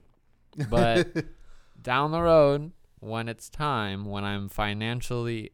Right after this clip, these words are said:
Speaker 1: able to support a family. That's when everybody's like, "When do you wanna have kids? When do you wanna get married?" When I'm financially ready. I wanna be able to support my kids. I don't wanna have a kid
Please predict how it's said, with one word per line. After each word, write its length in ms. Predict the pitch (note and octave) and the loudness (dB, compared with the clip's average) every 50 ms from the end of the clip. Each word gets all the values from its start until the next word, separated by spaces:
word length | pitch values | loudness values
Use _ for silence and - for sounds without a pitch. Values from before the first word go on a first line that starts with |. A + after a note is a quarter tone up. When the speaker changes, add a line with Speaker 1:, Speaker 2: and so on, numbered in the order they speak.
| _ _ _ - | _ _ _ -6
Speaker 1:
able 600 | A#2+ B2+ C3+ C3+ B2 B2 A#2+ A#2 A#2 A2+ A#2 A2+ A2+ - | -2 -2 0 0 0 0 -2 -2 -2 -4 -6 -8 -8 -8
to 140 | - A2 | -8 -8
support 460 | G#2 - G#2 G2 - - - A#2+ A#2+ A#2 | -8 -8 -4 4 6 6 6 6 2 -2
a 40 | G#2+ | -4
family. 360 | - - G2 F#2+ F#2 F#2 F#2+ | -8 -10 -10 -10 -10 -12 -10
That's 180 | G2+ G#2 G#2+ - | -8 -8 -8 -6
when 100 | A#2 A2+ | -8 -8
everybody's 500 | G#2 E2+ A2+ A#2 A#2+ A#2 A#2+ A#2+ A2+ G#2+ | -6 -6 -4 -4 -2 -2 -2 -2 -2 -4
like, 120 | A2 G#2 G2 | -6 -6 -6
"When 140 | G#2 A2 A2 | -6 -6 -4
do 60 | A2 | -4
you 80 | A2 | -6
wanna 140 | A2 G#2+ G#2 | -4 -6 -6
have 180 | G#2 G#2+ G2+ - | -6 -8 -8 -8
kids? 380 | - A#2 G#2 G2 - - - - | -8 -8 -8 -8 -10 -12 -12 -10
When 120 | G2 G2+ | -8 -8
do 40 | G#2 | -6
you 60 | G2+ | -6
wanna 160 | G2+ G2 G2 | -6 -8 -8
get 140 | G2 G2 F#2+ | -10 -10 -10
married?" 340 | G2+ G2+ G2+ F#2+ F2+ E2+ - - - _ _ _ _ - - | -8 -8 -8 -8 -10 -12 -14 -20 -20 _ _ _ _ -20 -14
When 100 | - G#2 G#2+ | -10 -6 -6
I'm 140 | G#2+ G#2 F#2+ | -6 -6 -4
financially 880 | - - G2+ G2+ G2+ G#2 G#2 G#2 - - A2 G#2+ G#2+ G#2+ G#2 G2+ F#2+ | -2 -2 -2 -2 -2 -4 -6 -6 -8 -8 -8 -6 -6 -6 -8 -8 -10
ready. 540 | F#2 - - G#2 G2+ F#2+ F2+ F2 F2+ F2 - - - - - - - - - - - - _ - | -12 -10 -8 -6 -6 -6 -6 -10 -14 -16 -18 -20 -20 -20 -20 -20 -20 -20 -20 -20 -20 -20 _ -12
I 120 | - G#2+ G#2+ | -6 -4 -2
wanna 240 | G#2 A2 G#2+ G#2+ | -2 -2 -2 -2
be 160 | G2+ G#2+ G#2+ G#2+ | -2 -2 -2 -2
able 180 | G#2 G#2 G#2+ G2 | -2 -4 -4 -4
to 200 | G#2 G2+ F#2 - - | -4 -6 -8 -10 -16
support 920 | - - - - G2+ - - - - - - - - A#2 A2+ A2 F#2 F#2+ | -16 -14 -12 -12 -12 -12 -14 -18 -10 0 6 8 8 8 8 4 0 -4
my 160 | G#2 G2+ G2+ | -6 -8 -8
kids. 580 | G2 - - A2 G#2 G2+ G2 F#2+ F#2+ F#2+ - - - - - - - - - - | -8 -8 -6 -6 -4 -6 -6 -10 -14 -16 -18 -18 -18 -20 -20 -20 -20 -20 -16 -10
I 80 | - G2+ | -6 -4
don't 180 | G#2 G#2 F#2+ G2+ | -4 -4 -4 -4
wanna 260 | G#2 G#2 G#2 G2+ F#2+ | -4 -4 -4 -6 -6
have 240 | F2+ G#2 G#2 G2+ G2+ | -6 -6 -6 -6 -6
a 80 | G2+ | -8
kid 360 | - - A2 G#2 G#2 G2 G2 | -8 -6 -6 -6 -6 -6 -10